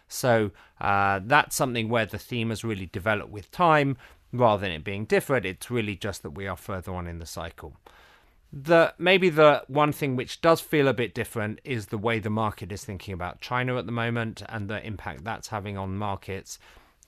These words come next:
Coming into the year, China's rebound and opening up, uh, after covid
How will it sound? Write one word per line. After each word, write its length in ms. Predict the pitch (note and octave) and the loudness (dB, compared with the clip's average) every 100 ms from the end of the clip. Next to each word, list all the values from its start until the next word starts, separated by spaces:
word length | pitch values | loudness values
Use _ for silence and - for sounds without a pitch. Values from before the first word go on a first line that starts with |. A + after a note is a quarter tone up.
| _ | _
Coming 320 | - B2 A#2+ | -6 -2 0
into 300 | B2+ A#2+ - | -2 -4 -6
the 80 | A2 | -6
year, 280 | A2 G#2+ G2+ | -2 0 -2
China's 640 | - - A#2+ A2+ A2 G2+ F#2 | -4 -4 -2 0 -2 -4 -6
rebound 960 | F#2 A2 G#2+ A2+ G#2+ G#2 G#2 G2 G2 - | -6 -6 -2 2 2 2 0 -6 -10 -8
and 200 | G#2+ G2+ | -8 -8
opening 520 | B2 G#2+ - G2 G2+ | -8 -10 -10 -10 -4
up, 300 | G#2+ G2+ - _ - _ - | -2 -2 -6 _ -20 _ -8
uh, 240 | F#2 F2+ - | -4 -4 -4
after 360 | G#2+ G2+ - F#2 | -4 -4 -6 -18
covid 720 | - - C3+ A2+ A#2 G#2+ | -10 -2 -2 0 0 0